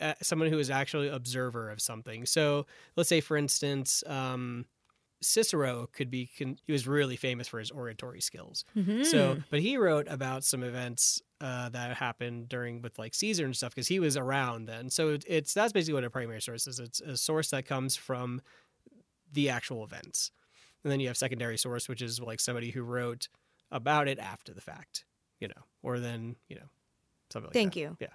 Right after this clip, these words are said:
Speaker 2: That was a
Speaker 1: <laughs>
Speaker 2: wonderful explanation. It's important to get those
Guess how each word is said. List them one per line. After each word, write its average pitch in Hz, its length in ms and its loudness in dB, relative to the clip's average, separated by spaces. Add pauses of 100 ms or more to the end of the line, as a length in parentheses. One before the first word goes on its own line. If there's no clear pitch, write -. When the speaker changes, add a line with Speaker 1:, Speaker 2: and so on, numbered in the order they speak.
(160)
Speaker 2:
That 220 60 2
was 214 100 2
a 220 40 6
Speaker 1:
<laughs> 214 160 8
Speaker 2:
wonderful 247 560 6
explanation. 190 880 -2 (380)
It's 220 140 0
important 320 400 6
to 285 40 4
get 262 240 4
those 247 480 6